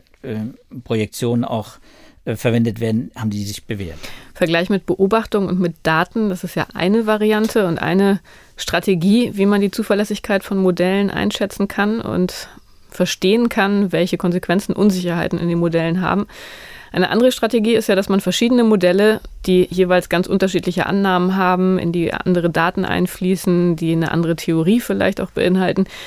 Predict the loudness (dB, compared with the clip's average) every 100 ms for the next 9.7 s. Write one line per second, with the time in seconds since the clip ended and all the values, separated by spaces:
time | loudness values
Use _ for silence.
0 | -16 -6 0 2 4 2 2 2 0 2
1 | 0 0 0 0 -2 -2 -2 -2 -2 0
2 | 0 2 -2 -4 -2 0 2 0 -4 -20
3 | -14 -2 0 2 2 2 2 2 2 2
4 | 2 2 2 2 -2 2 4 4 2 0
5 | 0 0 2 2 0 0 0 0 0 2
6 | 2 2 0 -2 -2 0 0 0 0 2
7 | 2 2 0 -2 -2 -2 -2 -2 -2 -2
8 | 0 2 4 2 0 -2 -4 -2 -2 -4
9 | -4 -4 -2 -4 -4 -6